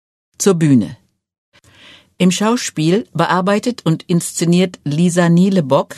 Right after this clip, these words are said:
ich buchstabiere, N I E L E B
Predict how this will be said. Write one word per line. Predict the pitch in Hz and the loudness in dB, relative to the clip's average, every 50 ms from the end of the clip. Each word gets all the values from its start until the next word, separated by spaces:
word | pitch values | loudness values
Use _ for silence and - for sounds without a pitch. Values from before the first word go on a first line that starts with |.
| - - - | -18 -14 -12
ich | 147 135 | -12 -10
buchstabiere, | - - 139 - - - 147 143 135 143 151 151 147 165 190 233 _ - - - _ _ _ | -8 -10 -10 -8 -6 -4 -4 -2 -2 -2 -2 -2 -2 -2 -4 -6 _ -16 -20 -20 _ _ _
N | - 175 185 202 220 - _ - | -2 0 0 0 -2 -4 _ -6
I | 175 165 156 - _ _ | -4 -4 -4 -6 _ _
E | - 156 156 165 170 170 - _ | -4 -2 0 0 0 -2 -4 _
L | - 151 151 147 135 - _ _ | -2 -2 -2 -2 -4 -6 _ _
E | - 147 151 151 156 160 165 - | -6 -4 -4 -2 -4 -4 -6 -8
B | - 139 139 139 143 147 135 | -8 -4 -2 -2 -2 -2 -6